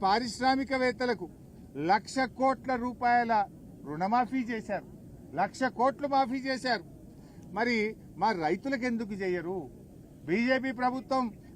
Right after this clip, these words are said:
లక్షల కోట్లు బడా పారిశ్రామికవేత్తలకు మాఫీ చేశారు, మా పేద రైతులకు ఎందుకు చేయరు? ఇలా పత్తి పండించేదే ఎక్కువ గిరిజన రైతులు, బీసీ రైతులు, దళిత రైతులు, పేద వర్గాల రైతులే పత్తి పండిస్తా ఉంటారు.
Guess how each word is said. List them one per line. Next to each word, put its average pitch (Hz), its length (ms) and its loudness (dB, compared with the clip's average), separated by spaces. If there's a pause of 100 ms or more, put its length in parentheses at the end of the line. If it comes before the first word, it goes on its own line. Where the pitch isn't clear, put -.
(140)
లక్షల 262 360 4 (160)
కోట్లు 277 400 4 (480)
బడా 226 180 8 (160)
పారిశ్రామికవేత్తలకు 262 1000 2
మాఫీ 233 300 0 (100)
చేశారు, 202 420 -2 (540)
మా 190 100 4 (200)
పేద 185 260 0 (140)
రైతులకు 214 420 -2
ఎందుకు 180 380 -2
చేయరు? 160 280 -2 (560)
ఇలా 196 120 4 (100)
పత్తి 262 320 2
పండించేదే 262 600 0
ఎక్కువ 269 240 0 (500)
గిరిజన 214 340 0 (120)
రైతులు, 202 300 -4 (520)
బీసీ 233 340 0 (100)
రైతులు, 220 340 -2 (420)
దళిత 220 300 2
రైతులు, 240 460 2 (360)
పేద 180 220 4
వర్గాల 262 440 4 (100)
రైతులే 262 300 -2 (100)
పత్తి 226 260 -6
పండిస్తా 220 500 -2
ఉంటారు. 165 280 -4